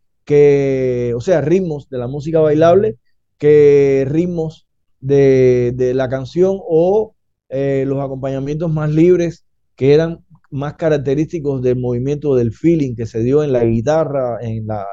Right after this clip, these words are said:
en la, en la canción cubana, acompañada por la guitarra, eh, sobre todo desde mil novecientos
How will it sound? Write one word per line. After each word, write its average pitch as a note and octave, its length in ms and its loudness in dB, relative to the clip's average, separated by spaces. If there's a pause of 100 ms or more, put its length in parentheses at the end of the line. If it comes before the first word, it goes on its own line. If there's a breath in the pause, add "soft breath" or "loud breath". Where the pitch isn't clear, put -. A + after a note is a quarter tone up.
en G#2+ 60 -8
la, G#2 240 -4 (360)
en B2 120 -4
la A#2 120 -2
canción C3+ 500 -2
cubana, D#3 500 -2 (200)
acompañada A#2+ 540 -4
por D3+ 120 0
la D3+ 100 2
guitarra, F3+ 520 0 (760)
eh, C#3 540 6
sobre C#3 300 0
todo D#3+ 480 2
desde C3 160 -4
mil D3+ 180 -8
novecientos D#3 580 -6